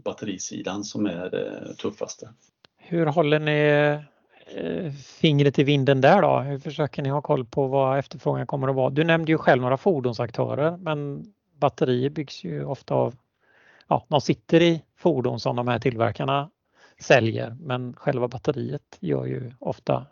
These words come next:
Speaker 2: kanske i samarbete med dem, med någon annan.
Speaker 1: Nej, vi, vi har ju tagit hjälp av, av, eh, forskarvärlden. Ehm, vi har haft diskussioner både med Uppsala K T H, Linköping, Chalmers och Lund i det, i det här arbetet för att, för att ta in deras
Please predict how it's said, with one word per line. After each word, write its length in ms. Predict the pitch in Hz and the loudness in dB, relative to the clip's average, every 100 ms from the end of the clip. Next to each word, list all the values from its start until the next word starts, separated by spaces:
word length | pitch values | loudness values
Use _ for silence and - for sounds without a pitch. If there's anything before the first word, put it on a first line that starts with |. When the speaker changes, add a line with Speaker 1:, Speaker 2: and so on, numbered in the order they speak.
| _ | _
Speaker 2:
kanske 320 | - 131 - | -6 -6 -6
i 40 | 170 | -6
samarbete 560 | 180 156 135 135 - | -6 -4 -8 -8 -10
med 100 | 170 | -10
dem, 180 | 139 127 | -10 -12
med 100 | 139 | -10
någon 140 | 139 | -8
annan. 260 | 123 110 143 - _ _ _ _ _ _ - - _ - - - - - - _ - | -8 -10 -14 -16 _ _ _ _ _ _ -20 -20 _ -20 -20 -20 -20 -20 -20 _ -12
Speaker 1:
Nej, 100 | - | -2
vi, 180 | 104 - | -2 2
vi 80 | 123 | 2
har 160 | 127 | 4
ju 60 | 135 | 4
tagit 260 | 131 127 113 | 2 -2 2
hjälp 280 | 104 101 | 0 2
av, 320 | 113 110 107 110 | 2 2 0 -6
av, 400 | 127 110 107 104 | -4 -2 0 -2
eh, 220 | 101 104 101 | -4 -4 -8
forskarvärlden. 920 | - 127 - 110 101 101 107 123 139 135 _ _ _ | -10 -10 -4 -2 0 0 0 0 -2 -6 _ _ _
Ehm, 640 | 110 110 110 110 110 110 107 | -6 -4 -4 -4 -4 -6 -4
vi 100 | 107 | -2
har 60 | |
haft 120 | 107 - | -2 -4
diskussioner 580 | 101 - - 110 98 | -14 -14 -8 -4 -4
både 240 | 98 101 98 | -2 -4 -2
med 280 | 92 92 95 | -4 -4 -4
Uppsala 420 | 95 - 104 92 | -6 -6 -4 -4
K 200 | - 90 | -8 -10
T 140 | - | -8
H, 220 | 95 87 | -6 -4
Linköping, 680 | 90 95 85 - 87 - 90 | -4 -6 -6 -6 -6 -6 -10
Chalmers 480 | 95 92 85 82 - | -4 -4 -4 -8 -8
och 60 | 90 | -6
Lund 460 | 90 95 104 104 | -4 -2 0 0
i 100 | 104 | 0
det, 100 | 98 | -2
i 120 | - | -4
det 80 | 98 | -2
här 140 | 92 92 | 0 0
arbetet 680 | 95 92 90 - 90 98 - | 0 -2 -4 -2 -2 -2 -6
för 380 | - 92 92 | -8 -4 -4
att, 160 | 87 - | -8 -10
för 80 | - | -12
att 100 | - | -10
ta 120 | - | -8
in 120 | 90 | -6
deras 420 | 87 87 85 - | -2 -2 -2 -6